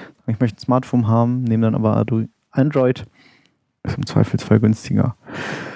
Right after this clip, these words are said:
Ja. Ähm, das verschieben wir jetzt einfach mal ein bisschen aus Zeitgründen. Dann haben wir noch fast zum Schluss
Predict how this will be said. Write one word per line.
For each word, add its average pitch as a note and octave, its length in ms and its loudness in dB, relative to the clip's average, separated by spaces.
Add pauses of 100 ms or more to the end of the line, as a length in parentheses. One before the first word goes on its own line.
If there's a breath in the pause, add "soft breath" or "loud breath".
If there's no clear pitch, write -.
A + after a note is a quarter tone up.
(380 loud breath)
Ja. G#2+ 680 0 (600)
Ähm, D3+ 1600 0 (180)
das G2+ 220 0
verschieben G#2 840 0
wir - 100 2
jetzt - 200 0
einfach G2+ 200 2
mal G2+ 140 2
ein A2 100 2
bisschen A2 340 2
aus G2+ 280 0
Zeitgründen. A2 840 -4 (640 loud breath)
Dann C3 500 0 (800)
haben A#2+ 180 2
wir A#2+ 140 4
noch A2+ 560 -2 (200)
fast - 320 -2
zum G#2+ 200 0
Schluss - 680 2